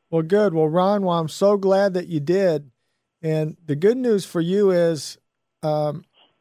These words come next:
you know, now your wife might not be too happy, brother, because, you know, we'll take you from a case, you know, to a six-pack to just a little bottle in there. Um, because you can lose, you know, Ron, right off that belly, you can lose thirty pounds of fat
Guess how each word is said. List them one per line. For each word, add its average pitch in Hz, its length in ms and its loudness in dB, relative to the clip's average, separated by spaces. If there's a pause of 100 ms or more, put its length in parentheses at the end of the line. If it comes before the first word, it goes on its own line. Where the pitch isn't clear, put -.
(340)
you 160 100 -6
know, 156 200 0
now 170 300 0
your 170 220 -2
wife 233 300 2
might 175 180 0
not 160 240 -2
be 160 140 -2
too 180 160 0
happy, 190 340 0
brother, 165 360 0
because, 160 680 -4
you 175 120 -2
know, 175 140 2
we'll 190 180 0
take 196 280 0
you 185 60 -4
from 165 220 -4
a 160 40 -4
case, 202 720 -2
you 175 120 -4
know, 196 220 0
to 175 180 -2
a 156 60 -2
six-pack 190 640 -2
to 165 140 -4
just 170 240 -6
a 175 40 -6
little 165 200 0
bottle 180 400 0
in 151 140 -4
there. 135 280 -6 (640)
Um, 147 280 -4
because 156 360 -2
you 214 140 2
can 214 200 -2
lose, 175 680 0 (140)
you 160 100 -6
know, 156 100 0
Ron, 170 440 -2
right 165 200 2
off 208 200 0
that 208 260 0
belly, 160 460 0
you 175 160 -4
can 196 140 0
lose 175 240 0
thirty 185 380 -2
pounds 196 360 -4
of 170 80 -8
fat 151 420 -4